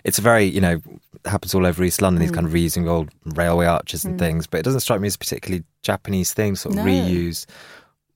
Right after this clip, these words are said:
Speaker 1: old developments,
Speaker 2: No, you're
Speaker 1: is it?
Speaker 2: absolutely right. I mean, generally the excuse is, "It's not earthquake proof, you know, let's just flatten it." Um,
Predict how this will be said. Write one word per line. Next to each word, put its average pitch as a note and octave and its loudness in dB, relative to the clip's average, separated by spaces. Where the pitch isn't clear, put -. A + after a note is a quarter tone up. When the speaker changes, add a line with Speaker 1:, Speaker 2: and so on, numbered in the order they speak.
Speaker 1:
old F#2 0
developments, E2+ -2
Speaker 2:
No, A3+ 2
you're A3+ 4
Speaker 1:
is - 2
it? A3+ 4
Speaker 2:
absolutely G#3 0
right. G#3 6
I D3 2
mean, F#3 2
generally G3+ 4
the E3 0
excuse D#3+ -2
is, D3+ -2
"It's F#3+ 0
not F3 4
earthquake E3+ 2
proof, C#3+ -4
you D#3 0
know, D3+ 2
let's D3+ 2
just - -6
flatten D#3 4
it." C3 -2
Um, F3 4